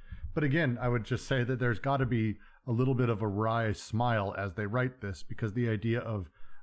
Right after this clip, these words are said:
anality itself being sublime <laughs> is pretty fantastic, given that, like, that is not how it was viewed at all by any of these people.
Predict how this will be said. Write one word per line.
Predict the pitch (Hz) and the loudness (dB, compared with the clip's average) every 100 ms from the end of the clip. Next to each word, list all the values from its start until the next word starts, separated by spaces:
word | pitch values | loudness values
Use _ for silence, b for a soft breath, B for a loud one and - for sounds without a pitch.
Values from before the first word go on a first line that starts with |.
| b - | b 0
anality | 127 123 127 127 113 104 104 - - | 4 4 4 4 2 0 -2 -8 -4
itself | 131 - 135 113 - | -4 -2 0 0 -2
being | - 113 107 104 - - 110 | 0 2 2 0 -4 -10 -8
sublime | - 101 117 107 87 98 - - _ | -6 -4 0 0 0 -2 -6 -20 _
<laughs> | _ - - 127 | _ -10 -4 0
is | 143 113 - b b b b - - | 2 2 -2 b b b b -20 -2
pretty | 160 165 170 | 2 2 2
fantastic, | 160 131 139 135 - 131 | 2 2 2 0 0 -2
given | 120 135 131 123 | 0 2 4 4
that, | 113 - b b b 165 - | 2 -2 b b b -20 -6
like, | 143 113 92 - - - 131 | 0 0 0 -8 -8 -6 0
that | 117 110 | 2 2
is | 107 | 2
not | 110 117 104 | 4 4 2
how | 90 101 | 2 0
it | 101 98 | 0 0
was | 113 104 | 0 0
viewed | 98 98 101 117 | -2 -2 -2 0
at | 123 | 2
all | 120 120 | 0 0
by | 110 131 | 0 2
any | 110 110 110 | 2 0 0
of | 101 104 | -2 -2
these | 120 | -4
people. | - 101 92 92 98 | -4 -6 -4 -8 -8